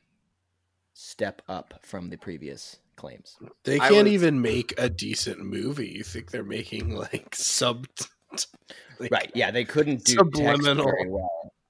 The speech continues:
Speaker 1: They're not doing subtext.
Speaker 3: They, uh, I mean, it was their aim. It's what they were trying to do, and if it had been done well, it would have been something else, but it was the producers, after all. You know, they didn't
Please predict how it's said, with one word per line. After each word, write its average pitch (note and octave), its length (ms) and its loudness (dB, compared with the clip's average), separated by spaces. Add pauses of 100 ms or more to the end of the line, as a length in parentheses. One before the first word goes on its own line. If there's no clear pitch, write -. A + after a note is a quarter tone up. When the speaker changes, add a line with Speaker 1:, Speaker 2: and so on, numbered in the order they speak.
(100)
Speaker 1:
They're G#2+ 160 0
not G#2+ 280 0 (340)
doing G#2 320 -2
subtext. - 880 -8 (480)
Speaker 3:
They, D3 300 4
uh, C3 300 4 (380)
I C#3 120 4
mean, D#3 380 2 (880)
it D#3+ 200 10
was E3+ 240 10
their D#3 160 12
aim. C#3 520 6
It's - 160 -2
what D3+ 100 6
they D#3 100 10
were B2 120 10
trying C3+ 380 10
to B2+ 60 6
do, A#2+ 240 8
and A#2+ 140 4
if A#2 100 2
it B2 120 4
had A#2+ 180 2
been A#2+ 160 2
done G#2+ 240 4
well, A2+ 260 6
it A2 60 4
would A2 120 2
have G#2+ 120 0
been G2 320 -2
something G2 340 -4
else, G#2+ 220 -2
but G2+ 160 -4
it F#2 80 0
was G#2 220 0
the G#2 100 -4
producers, F#2+ 920 -8
after F#2+ 380 -2
all. F#2+ 260 0
You G2 140 -8
know, G2 220 0
they G2 140 -4
didn't G#2 360 -4